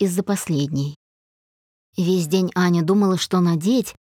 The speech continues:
несколько раз перебрала свой вечерний гардероб, два высоких шкафа шириной по два метра,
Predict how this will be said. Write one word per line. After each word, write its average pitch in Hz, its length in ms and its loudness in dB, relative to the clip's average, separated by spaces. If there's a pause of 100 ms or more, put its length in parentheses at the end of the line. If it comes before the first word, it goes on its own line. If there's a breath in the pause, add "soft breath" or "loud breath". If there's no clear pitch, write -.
(120)
несколько 190 600 0
раз 180 320 0
перебрала 165 580 2
свой 160 280 -2
вечерний 156 580 -2
гардероб, 156 640 -2 (240)
два 165 220 2
высоких 160 420 -2
шкафа 170 400 -2
шириной 160 460 0
по 160 100 -4
два 156 220 0
метра, 151 420 -2